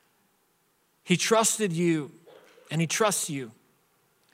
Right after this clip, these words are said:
to be a person that demonstrates what a Christ follower looks like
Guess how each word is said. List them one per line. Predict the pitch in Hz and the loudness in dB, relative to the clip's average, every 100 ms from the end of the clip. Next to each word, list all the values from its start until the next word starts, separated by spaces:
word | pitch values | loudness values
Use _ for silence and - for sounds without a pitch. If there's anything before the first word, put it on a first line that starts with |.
| _ _ _ - | _ _ _ -10
to | 175 | -2
be | 208 | 2
a | 208 | 2
person | 208 208 - 190 | 2 2 0 -2
that | 170 160 117 | -2 -2 0
demonstrates | 190 208 196 - 170 147 - - - _ _ _ _ _ - | 2 2 -2 -2 -2 -2 -6 -10 -14 _ _ _ _ _ -12
what | 143 165 - | -2 -2 -2
a | 151 | -6
Christ | - - 196 196 - - | -4 2 2 2 -2 -2
follower | 165 160 143 135 | 0 0 0 0
looks | 139 175 - 143 | 0 0 -2 -6
like | 127 123 - | -8 -10 -20